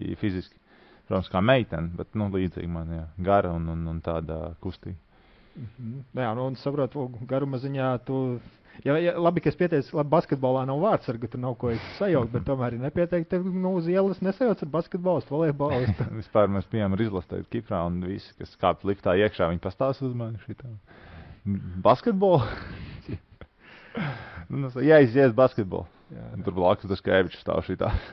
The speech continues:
Speaker 1: <laughs>
Speaker 2: Nu jā, jo, nu... Tu man šķiet arī pirms mēs vēl ieradies studijā, teici, ka, nu, parasti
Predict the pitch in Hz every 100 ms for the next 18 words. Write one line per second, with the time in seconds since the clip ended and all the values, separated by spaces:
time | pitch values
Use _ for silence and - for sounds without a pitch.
0 | - - - - - - - - _ -
1 | - _ - 131 165 190 123 120 120 120
2 | 123 123 127 - 202 - - _ _ _
3 | 139 - _ _ _ 120 120 113 135 117
4 | 120 117 113 123 110 120 110 110 123 127
5 | 110 107 - - 139 135 123 135 127 -
6 | 123 117 131 131